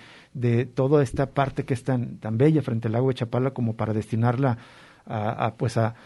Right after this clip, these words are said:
a personas de, de, de altos ingresos que puedan comprar todos estos fraccionamientos de lujo, campos de golf, en fin, pero despojar prá-, prácticamente, ¿no?, a los pobladores, ejidatarios de, de estas tierras que están disfrutando en este momento ustedes.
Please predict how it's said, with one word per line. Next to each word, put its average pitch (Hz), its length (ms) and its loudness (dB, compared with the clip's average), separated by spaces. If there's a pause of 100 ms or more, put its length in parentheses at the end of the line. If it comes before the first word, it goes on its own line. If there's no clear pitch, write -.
a 120 140 -4
personas 143 440 2
de, 120 240 0
de, 123 300 -2
de 123 140 2
altos 135 280 0
ingresos 131 380 0
que 127 120 -6
puedan 131 240 0
comprar 117 440 -2 (360)
todos 127 260 0
estos 117 220 -8
fraccionamientos 120 840 0
de 110 100 -2
lujo, 139 420 0
campos 123 380 -2
de 110 80 2
golf, 139 400 0
en 120 80 -6
fin, 151 260 2 (380)
pero 143 180 4
despojar 135 460 -2
prá-, 156 200 -4
prácticamente, 147 680 -4
¿no?, 147 200 -6
a 110 200 -6
los 107 160 -10
pobladores, 120 640 0
ejidatarios 120 640 -2 (360)
de, 117 300 0
de 123 100 0
estas 117 240 -2
tierras 113 280 -2
que - 60 -10
están 113 320 -2
disfrutando 113 500 -4
en 107 40 -4
este 107 160 -6
momento 95 300 -8
ustedes. 107 280 -14